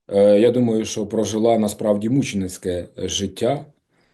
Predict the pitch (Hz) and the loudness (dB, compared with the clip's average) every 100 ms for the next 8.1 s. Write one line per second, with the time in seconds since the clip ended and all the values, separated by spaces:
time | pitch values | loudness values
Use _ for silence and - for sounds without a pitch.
0 | _ _ _ _ 98 98 123 110 113 113 | _ _ _ _ -2 -2 0 2 4 4
1 | 107 107 110 104 101 104 98 104 - 104 | 4 4 2 0 0 2 0 -2 -2 0
2 | 104 101 - 98 98 98 104 107 170 - | 0 0 -2 -2 0 -2 -4 -6 -6 -6
3 | 143 135 117 117 120 113 107 107 107 107 | -8 -6 -4 -2 0 -2 -2 -4 -2 -4
4 | 104 110 110 107 104 101 104 101 98 - | -2 -4 0 2 2 0 -2 -2 -4 -10
5 | - - 98 104 101 101 _ _ _ _ | -14 -12 -8 -4 -4 -6 _ _ _ _
6 | _ 98 101 - 107 101 98 98 - _ | _ 0 0 2 2 2 0 -4 -16 _
7 | 202 170 151 123 127 143 113 104 110 120 | 0 4 4 6 4 2 0 0 2 0
8 | 127 | -4